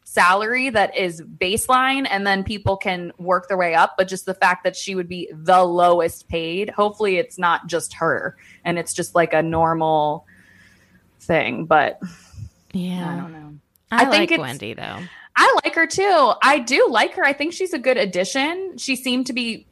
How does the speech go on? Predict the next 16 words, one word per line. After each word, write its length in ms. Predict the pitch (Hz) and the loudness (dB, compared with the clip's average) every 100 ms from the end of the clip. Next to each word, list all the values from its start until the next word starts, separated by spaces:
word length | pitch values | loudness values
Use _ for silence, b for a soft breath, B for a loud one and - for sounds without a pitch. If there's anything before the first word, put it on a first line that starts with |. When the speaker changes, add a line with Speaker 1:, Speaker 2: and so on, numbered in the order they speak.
| _ | _
Speaker 1:
you 80 | 233 | -4
know, 160 | 208 190 | -2 0
getting 300 | 196 202 214 | 2 2 0
into 160 | 214 | -4
the 120 | 214 | -4
mix 360 | 196 180 196 - | -2 -2 -4 -6
pretty 600 | - 233 208 190 175 - _ | -4 -2 -2 -4 -6 -8 _
easily. 720 | 170 170 208 240 262 277 311 311 - | -10 -6 -2 0 2 0 -4 -4 0
I 100 | 220 | 0
think 200 | 240 240 | 0 -2
she 120 | 254 | 0
had 160 | 226 196 | -2 2
really 220 | 208 240 | 2 2
good 300 | 226 196 190 | 0 -2 -4
points 680 | - 196 185 247 262 - - - | 0 0 0 -2 -4 -12 -20 -2
on 440 | 190 196 185 185 | 4 4 4 -2